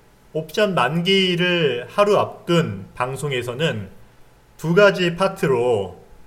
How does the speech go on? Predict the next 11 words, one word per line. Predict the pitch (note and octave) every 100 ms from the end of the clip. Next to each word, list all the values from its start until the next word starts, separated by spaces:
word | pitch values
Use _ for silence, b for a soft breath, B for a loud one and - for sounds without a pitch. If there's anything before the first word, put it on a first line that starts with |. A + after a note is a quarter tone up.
| - F#2+
어, | F#2 F2+ G2+
간단하게 | A#2+ B2+ C#3 C3 B2 C#3+ D3+
시장에 | F3 E3+ D#3+ D3
대한 | C3+ A#2+
공부 | B2+ C#3 C3+ A2+ C#3 - - _ -
및 | D#3 F3 F3+ - - -
시황을 | - F3+ E3+ D#3+ D#3
한번 | C#3+ C#3 C3 A2+ - - _ _ - - -
체크해 | - E3 E3 D#3 C3
보려고 | B2 A#2 A2+
합니다. | B2+ A#2 G2+ A2+ D3